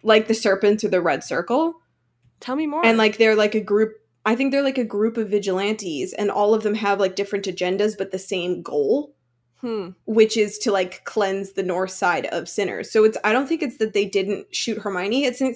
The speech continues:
Speaker 1: I think it's that they haven't gotten to Hermione yet.
Speaker 2: Hmm.
Speaker 1: So, like, it could play into the thing that it's Hal, but, like, I think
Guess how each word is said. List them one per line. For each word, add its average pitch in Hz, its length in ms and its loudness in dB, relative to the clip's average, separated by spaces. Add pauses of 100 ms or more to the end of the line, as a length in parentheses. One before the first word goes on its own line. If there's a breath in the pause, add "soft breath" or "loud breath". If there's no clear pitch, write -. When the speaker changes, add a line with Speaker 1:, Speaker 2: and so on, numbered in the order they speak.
(160)
Speaker 1:
I 220 80 2
think 233 160 0
it's 269 80 -2
that 254 120 0
they 214 60 0
haven't 214 440 -2
gotten 180 320 0
to 190 60 -8
Hermione 160 540 -6
yet. - 240 -10 (220)
Speaker 2:
Hmm. 277 380 -8 (760)
Speaker 1:
So, 247 160 4
like, 226 460 2 (840)
it 269 100 4
could 330 300 -2
play 277 220 -2
into 254 160 0
the 220 100 2
thing 208 240 0
that 190 180 -2
it's 190 180 -8
Hal, 214 320 0
but, - 120 -8
like, 185 160 -2
I 202 100 -4
think 240 360 -4